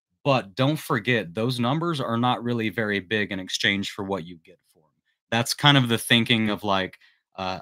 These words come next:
"I need my money today," instead of, "I need to grow a long-term business that's going to grow organically and provide generational wealth and security for my family." That's, that's how I view it when I'm paying for things like that. Next.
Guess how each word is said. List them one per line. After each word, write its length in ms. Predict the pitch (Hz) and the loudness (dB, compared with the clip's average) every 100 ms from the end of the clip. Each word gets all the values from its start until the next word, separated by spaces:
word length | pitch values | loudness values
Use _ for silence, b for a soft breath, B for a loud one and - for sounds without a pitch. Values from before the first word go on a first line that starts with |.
| - | -4
"I 80 | 113 | 2
need 260 | 127 131 | 4 4
my 140 | 120 110 | 4 4
money 320 | 117 120 113 | 2 2 0
today," 580 | - 82 117 110 101 101 | -4 -6 -2 -2 -2 -4
instead 400 | 104 - 104 101 | -6 -4 -2 -2
of, 80 | |
"I 160 | 101 110 | -2 -2
need 220 | 113 120 | 0 0
to 60 | 101 | -2
grow 280 | 110 110 98 | -4 -2 -2
a 20 | |
long-term 680 | 95 101 104 95 110 98 85 | -4 -4 -4 -4 -2 -2 -2
business 520 | 101 120 117 113 - b b - | -4 -4 -4 -4 -6 b b -12
that's 160 | 101 | -8
going 240 | - 113 104 | -2 -2 -2
to 60 | |
grow 260 | 92 110 107 | -2 -2 0
organically 720 | 104 95 95 95 117 - 127 | -2 -4 -6 -6 -6 -4 -2
and 140 | 107 101 | -2 -4
provide 400 | 98 104 95 95 | -4 -4 -4 -4
generational 720 | 107 98 98 104 - 95 90 | -4 -2 -2 -4 -4 -6 -4
wealth 420 | 104 101 95 - _ _ _ | -4 -4 -6 -12 _ _ _
and 100 | 95 | -10
security 640 | 98 - 117 104 98 95 | -10 -4 -2 0 0 -2
for 240 | 90 117 101 | -4 -2 0
my 220 | 85 80 | -2 -4
family." 560 | - 90 78 69 - _ _ _ | -8 -8 -8 -12 -18 _ _ _
That's, 260 | 123 127 - | 2 4 4
that's 280 | 127 139 139 | 6 6 8
how 200 | 131 117 | 6 8
I 180 | 113 107 | 8 6
view 260 | 104 98 101 | 2 2 0
it 120 | 90 | 0
when 160 | 104 | 0
I'm 380 | 98 101 95 90 - _ _ _ | 0 0 -2 -6 -14 _ _ _
paying 320 | 120 104 95 92 | 0 2 0 -4
for 160 | 101 | -6
things 380 | 87 92 92 85 | -6 -6 -6 -10
like 260 | 87 82 - | -12 -12 -18
that. 240 | 80 76 _ _ _ _ _ _ _ _ _ _ _ 101 110 | -20 -20 _ _ _ _ _ _ _ _ _ _ _ _ _
Next. 920 | 120 120 107 73 - - - - - | -4 -4 -4 -8 -12 -12 -8 -8 -8